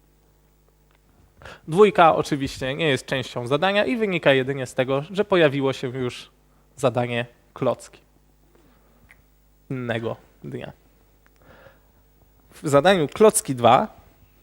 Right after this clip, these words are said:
mieliśmy, jak też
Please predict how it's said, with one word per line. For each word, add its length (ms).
mieliśmy, 540
jak 340
też 320